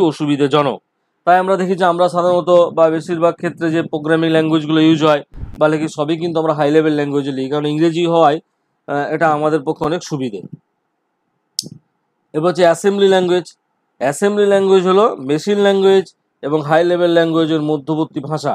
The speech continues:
এই language কতগুলো সংকেত বা কোডকে, মানে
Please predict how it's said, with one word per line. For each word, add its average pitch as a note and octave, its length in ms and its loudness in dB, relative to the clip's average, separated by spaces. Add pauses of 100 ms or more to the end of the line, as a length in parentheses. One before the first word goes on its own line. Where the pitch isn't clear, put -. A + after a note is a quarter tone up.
(640)
এই F#3+ 200 4
language F#3+ 460 4 (380)
কতগুলো E3+ 480 0
সংকেত E3+ 580 0
বা D3 240 -2
কোডকে, E3 420 2 (640)
মানে C#3 200 -4